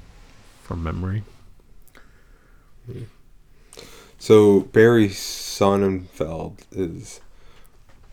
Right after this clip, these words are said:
Speaker 2: or he's a cinematographer as well. So he, he's buddy buddies with the Coens. He did Raising Arizona and Miller's Crossing.
Speaker 1: Okay.
Speaker 2: And then he also did When Harry Met Sally
Speaker 1: Mm-hmm.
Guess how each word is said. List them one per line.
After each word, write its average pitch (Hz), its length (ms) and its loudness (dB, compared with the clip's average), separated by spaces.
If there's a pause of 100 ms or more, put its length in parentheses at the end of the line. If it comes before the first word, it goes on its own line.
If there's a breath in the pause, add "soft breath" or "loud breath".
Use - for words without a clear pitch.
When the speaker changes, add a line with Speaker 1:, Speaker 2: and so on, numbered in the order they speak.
(260)
Speaker 2:
or 85 320 -6 (260)
he's 90 260 -6
a 87 300 -6
cinematographer 87 1300 -8
as - 140 -16
well. 123 480 -14 (140)
So - 220 -8
he, 92 340 -6
he's 92 260 -8
buddy 90 320 -6
buddies 87 520 -10
with 95 200 -12
the 87 100 -14
Coens. 92 720 -8 (580 soft breath)
He 95 120 -10
did 92 220 -10
Raising 92 680 -2
Arizona 87 840 -10
and 90 180 -10
Miller's 87 360 -10
Crossing. 92 760 -12 (100)
Speaker 1:
Okay. 131 340 -10
Speaker 2:
And 76 180 -10
then 90 220 -6
he 90 80 -8
also 87 320 -8
did 87 240 -6 (160)
When 90 240 -4
Harry 87 340 -6
Met 85 320 -14
Sally 92 540 -10
Speaker 1:
Mm-hmm. 101 120 -12